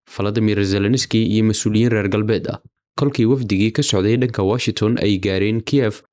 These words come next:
waxay miiska saareen fikrado cusub oo ay kala yimaadeen dhanka Ruushka,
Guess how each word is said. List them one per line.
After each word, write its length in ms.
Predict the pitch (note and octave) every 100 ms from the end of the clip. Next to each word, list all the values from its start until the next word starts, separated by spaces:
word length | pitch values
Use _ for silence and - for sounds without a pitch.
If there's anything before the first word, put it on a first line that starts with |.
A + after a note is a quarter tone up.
| _ _
waxay 220 | A2 G#2+ A2
miiska 340 | D3+ - G#2
saareen 400 | - G2 G#2 A#2
fikrado 460 | - G#2 G#2 A2 A#2+
cusub 400 | G2+ - A#2 A2
oo 80 | A#2
ay 120 | G#2+
kala 220 | - B2
yimaadeen 520 | C3+ G2+ F#2+ G#2+ A2+
dhanka 200 | A#2+ G#2+
Ruushka, 520 | A2+ A2 F2 - -